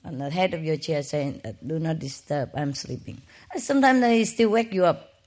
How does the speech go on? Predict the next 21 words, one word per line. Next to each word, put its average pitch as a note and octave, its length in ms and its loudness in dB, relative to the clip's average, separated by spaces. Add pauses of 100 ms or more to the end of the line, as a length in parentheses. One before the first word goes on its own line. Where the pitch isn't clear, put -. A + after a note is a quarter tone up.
(380)
I F#3 60 -8
say, E3+ 180 -4
"You E3+ 100 0
don't F3+ 180 4
see F#3+ 200 0
the F3 120 2
sign?" G3 520 0 (1200)
And E3 220 -4
the E3+ 60 0
hostess F#3+ 460 -2
said, F3 340 -4 (200)
"Well, B3+ 120 4
I C4 180 6
just G#3+ 220 -4
wanna G3 180 2
make G3 160 2
sure G3+ 300 0
that D#3+ 160 0
you're E3+ 160 0
sleeping." D#3+ 640 0
<laughs> - 40 -6